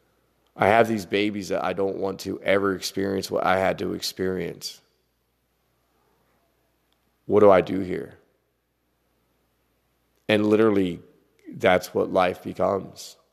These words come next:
And everything, test after test, day after day, day after day, after day, after day, after minute, after minute, after minute, you're always. And this is what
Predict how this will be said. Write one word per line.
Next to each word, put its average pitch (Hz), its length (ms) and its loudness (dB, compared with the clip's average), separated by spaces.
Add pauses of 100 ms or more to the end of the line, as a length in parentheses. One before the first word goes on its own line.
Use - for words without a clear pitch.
(2000)
And 101 200 2
everything, 95 600 0
test 90 440 -4
after 87 260 -4
test, 85 420 -4
day 87 200 0
after 87 260 -4
day, 82 340 0
day 80 120 -4
after 78 260 -4
day, 80 280 0
after 80 200 -6
day, 78 320 0
after 78 260 -4
day, 82 300 0
after 82 240 -2
minute, 82 340 -6
after - 240 -8
minute, 87 320 -8
after - 220 -10
minute, 87 360 -6
you're - 200 -6
always. 82 800 2 (1500)
And 90 160 4
this 95 240 6
is 95 100 -6
what 80 480 0